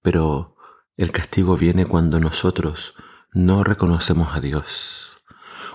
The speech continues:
Cuando nosotros nos queremos atribuir toda la gloria, la honra, entonces estamos pecando.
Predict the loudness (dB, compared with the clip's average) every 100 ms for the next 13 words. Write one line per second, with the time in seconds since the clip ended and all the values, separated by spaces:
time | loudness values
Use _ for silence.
0 | -2 0 2 2 2 2 2 2 2 2
1 | 0 2 2 2 0 2 2 0 0 0
2 | 0 -4 -8 _ _ _ -6 0 2 2
3 | 0 -4 -8 -10 -20 -20 -20 _ -2 -2
4 | 0 -2 -2 -2 -2 -2 -4 -2 0 -2
5 | -6 -12